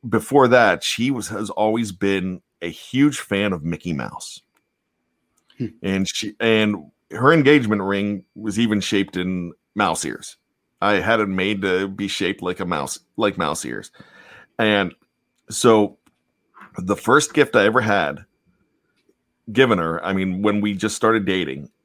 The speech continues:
Speaker 1: I gave her what I loved and what she loved, and it was a Mickey Mouse bobblehead,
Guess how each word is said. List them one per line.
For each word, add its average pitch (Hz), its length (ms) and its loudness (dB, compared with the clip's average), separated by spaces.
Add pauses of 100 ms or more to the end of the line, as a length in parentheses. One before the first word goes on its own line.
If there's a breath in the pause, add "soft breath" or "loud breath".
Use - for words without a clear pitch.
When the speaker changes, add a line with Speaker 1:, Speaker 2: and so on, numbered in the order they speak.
(400)
Speaker 1:
I 104 100 4
gave 104 240 2
her 95 100 0
what 92 140 0
I 110 120 6
loved 127 340 4
and 104 80 0
what 95 100 -2
she 110 160 -4
loved, 80 340 -2
and 95 120 -4
it - 20 -2
was 82 120 -6
a 82 60 -6
Mickey 117 400 -2
Mouse 113 440 2
bobblehead, 87 840 0